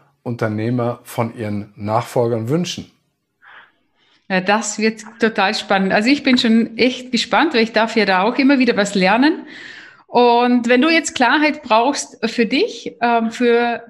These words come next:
Speaker 2: dein Familienunternehmen, ob du das wirklich weiterführen möchtest, dann schick mir doch eine Nachricht auf LinkedIn mit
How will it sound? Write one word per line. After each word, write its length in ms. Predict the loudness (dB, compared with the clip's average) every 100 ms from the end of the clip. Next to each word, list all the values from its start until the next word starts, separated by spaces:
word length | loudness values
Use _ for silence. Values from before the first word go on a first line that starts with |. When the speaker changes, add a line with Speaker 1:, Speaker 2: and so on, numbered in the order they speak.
| 0
Speaker 2:
dein 220 | 0 0
Familienunternehmen, 1160 | 0 2 2 2 0 -2 0 2 2 2 0 -2
ob 280 | -4 -4 -6
du 100 | -2
das 340 | 0 -2 -4
wirklich 380 | -8 -6 -8 -2
weiterführen 680 | -2 0 -4 -6 -6 -4 -4
möchtest, 560 | -4 -6 -6 -8 -8 -20 -20 -20 -8
dann 380 | 0 0 0 -4
schick 260 | -6 -4 -2
mir 120 | 0
doch 200 | 0 -2 -8 -6
eine 680 | -2 0 0 -2 -2 -4 -6
Nachricht 500 | -2 -2 -2 -6 -6
auf 180 | -8 -6
LinkedIn 640 | -6 -6 -8 -6 -6 -6 -12 _ _ _ _
mit 560 | -2 0 -2 -6 -16 -18